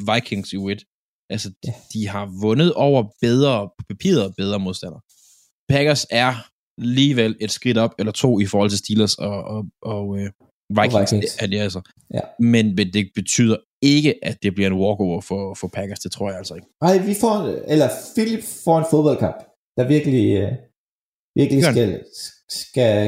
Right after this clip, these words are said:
Speaker 2: kæmpe for sejren.
Speaker 1: Og jeg kunne godt håbe lidt, at Packers taber, fordi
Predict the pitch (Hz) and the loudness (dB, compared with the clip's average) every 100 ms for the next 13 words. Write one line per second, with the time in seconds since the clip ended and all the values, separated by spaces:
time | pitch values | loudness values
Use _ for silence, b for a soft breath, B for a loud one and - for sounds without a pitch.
0 | - - 143 160 123 107 104 98 113 - | -2 0 0 0 -4 0 0 0 -4 -12
1 | _ _ - _ _ _ _ _ 120 123 | _ _ -20 _ _ _ _ _ 0 0
2 | 120 143 127 135 123 135 135 - - - | 0 -2 0 2 4 2 2 -2 -2 -14
3 | 196 _ - 107 - 120 113 - 113 104 | -20 _ -4 -4 0 0 0 0 0 0
4 | 95 - 101 | -4 -6 -4